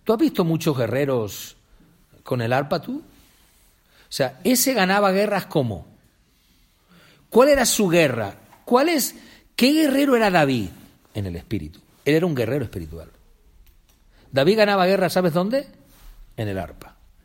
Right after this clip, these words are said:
En la presencia ganaba guerras. Él sabía combatir contra los espíritus malos.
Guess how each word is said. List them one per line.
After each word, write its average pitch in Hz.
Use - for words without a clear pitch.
En 113
la 104
presencia 110
ganaba 82
guerras. 76
Él 202
sabía 151
combatir 139
contra 139
los 117
espíritus 101
malos. 85